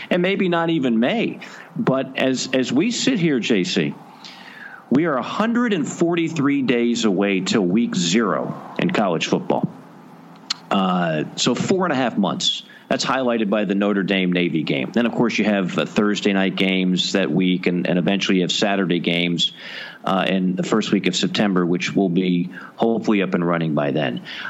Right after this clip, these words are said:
I'm not confident enough, as apparently some of our,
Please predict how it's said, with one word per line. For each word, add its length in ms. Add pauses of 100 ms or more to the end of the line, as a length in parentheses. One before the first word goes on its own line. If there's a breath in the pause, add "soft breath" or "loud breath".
(200 loud breath)
I'm 220
not 240
confident 460
enough, 580 (200)
as 200
apparently 420
some 260
of 120
our, 240